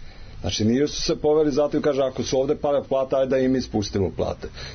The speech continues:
Nego tržište ih nateralo da su morali praktično odliv, e, ljudi je praktično od-, nateralo da, da guraju gore.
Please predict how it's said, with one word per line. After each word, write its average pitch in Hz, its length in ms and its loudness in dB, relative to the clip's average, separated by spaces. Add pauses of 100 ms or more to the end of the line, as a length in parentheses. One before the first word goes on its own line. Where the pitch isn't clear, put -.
Nego 101 180 0
tržište 127 400 0
ih 107 120 0
nateralo 123 400 2
da 120 100 2
su 123 120 0
morali 120 360 4
praktično 113 420 0
odliv, 110 240 2 (140)
e, 104 100 4
ljudi 113 280 2
je 131 160 2 (100)
praktično 117 420 0
od-, 113 120 0 (260)
nateralo 135 300 2
da, 139 140 2
da 120 140 0
guraju 127 320 4
gore. 95 280 0